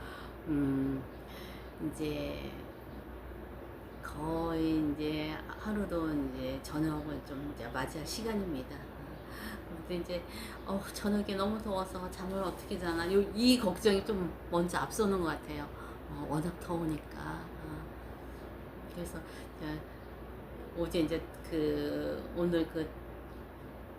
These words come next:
그 자원봉사? 쓰레기, 예, 주변 좀 줍는 그 모임이 있어가지고 그 잠깐 갔다 왔는데 땀이 막 주르르 흘러요. 어, 그래갖고 거기 이제 계신 분들도 이제 쓰레기 좀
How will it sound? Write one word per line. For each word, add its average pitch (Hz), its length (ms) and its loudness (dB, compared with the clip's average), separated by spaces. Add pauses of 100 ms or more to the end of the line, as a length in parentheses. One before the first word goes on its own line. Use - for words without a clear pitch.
(640)
그 151 80 -2
자원봉사? 175 800 0 (180)
쓰레기, 240 720 0
예, 147 280 2
주변 160 580 4
좀 151 300 0
줍는 156 400 4
그 170 80 -4
모임이 165 340 4
있어가지고 151 580 -2
그 147 60 -6
잠깐 160 320 -4
갔다 160 280 -4
왔는데 156 520 2 (680)
땀이 262 200 8
막 254 180 8
주르르 185 320 0
흘러요. 202 680 4 (220)
어, - 160 -8 (180)
그래갖고 175 360 -4 (420)
거기 180 280 4
이제 165 360 0
계신 185 240 0
분들도 156 380 2
이제 151 260 0
쓰레기 220 300 2
좀 - 80 -6